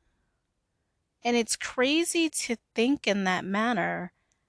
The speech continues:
that I have been part of that chat every weekday, almost every day. I could say maybe with the exception of two or three days. It's insane when I put it into perspective.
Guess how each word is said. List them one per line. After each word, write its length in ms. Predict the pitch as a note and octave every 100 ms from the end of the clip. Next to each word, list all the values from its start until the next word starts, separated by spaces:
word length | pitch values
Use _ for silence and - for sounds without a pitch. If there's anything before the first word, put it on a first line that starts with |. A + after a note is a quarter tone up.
| _ _ _ _ _ _ _ -
that 460 | G3 G3+ G#3 G#3 -
I 240 | G3+ G3+ A3+
have 200 | B3+ B3
been 180 | B3
part 220 | - G3 G#3
of 100 | G#3+
that 200 | G3 -
chat 480 | - F#3+ F#3 F#3 - _ _ _ _ _ _ _
every 360 | G#3 G3+ B3 C4
weekday, 1080 | A3+ A3 - F#3+ - F#3 F3+ F3+ F3+ F3+ - _ _ _ _ _ _ _ _ _ _ _ _ _ _ _ _ _
almost 460 | G3+ G3+ G#3+ A#3+ -
every 260 | G#3+ A3+ G#3+
day. 440 | G#3 F#3+ - - _ _ _ _ _ _ _ _
I 140 | F#3 F#3+
could 160 | F#3+
say 180 | - G3+
maybe 320 | G3 F#3+ A#3+
with 160 | A3+ G#3+
the 80 | G3+
exception 460 | - A3 G#3+ -
of 120 | A3 -
two 180 | A#3+
or 100 | A#3+
three 240 | A3 A3 A3
days. 500 | G#3 F#3+ - - -
It's 200 | G3+ -
insane 520 | F#3+ - - G#3 G#3+
when 120 | F#3+
I 80 | F3
put 180 | - F#3+
it 40 |
into 200 | F3+ -
perspective. 800 | - - - F3+ - E3 - -